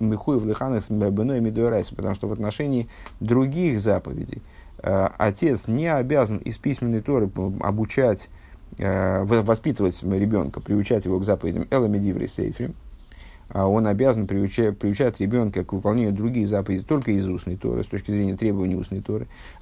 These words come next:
А в обе Талмуд Тейра, Михой, в обе Дейрайса, Лилмет, Эсбиной, Хулю. А, но в области изучения Торы, э, отец обязан, с точки зрения требований письменной Торы,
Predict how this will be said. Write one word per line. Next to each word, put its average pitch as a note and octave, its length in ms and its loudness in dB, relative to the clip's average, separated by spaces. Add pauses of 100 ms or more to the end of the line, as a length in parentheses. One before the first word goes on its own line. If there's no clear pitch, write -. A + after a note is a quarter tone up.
А A2 140 2
в A2+ 80 2
обе C3+ 260 4
Талмуд D#3 400 0
Тейра, A3+ 380 4
Михой, E3 400 2
в C3+ 80 2
обе D#3 260 2
Дейрайса, A#2 580 2
Лилмет, G#2 1800 2
Эсбиной, A2 640 0
Хулю. F3 760 0 (320)
А, A2 380 4
но A#2+ 480 4 (960)
в A2+ 100 4
области A#2+ 300 6
изучения C3+ 480 0
Торы, A3+ 380 2 (640)
э, G#2 760 0
отец C3+ 340 0
обязан, A2 560 2 (320)
с - 60 -18
точки G2+ 240 0
зрения A#2 300 2
требований C#3 400 0
письменной G3 400 2
Торы, G#2+ 380 0